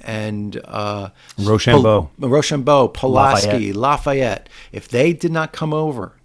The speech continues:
Speaker 1: and help us stand up to what was the biggest power in the world at the day,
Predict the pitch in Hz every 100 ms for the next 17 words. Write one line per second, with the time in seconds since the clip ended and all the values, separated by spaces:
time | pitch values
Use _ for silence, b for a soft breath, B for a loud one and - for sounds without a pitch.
0 | _ 107 - - 139 147 - - 117 -
1 | - - - _ _ _ _ _ - 131
2 | 147 139 127 - 165 151 _ 117 180 185
3 | 143 117 165 170 - - - 170 135 110
4 | 123 117 110 147 143 107 110 - 101 104
5 | 139 127 -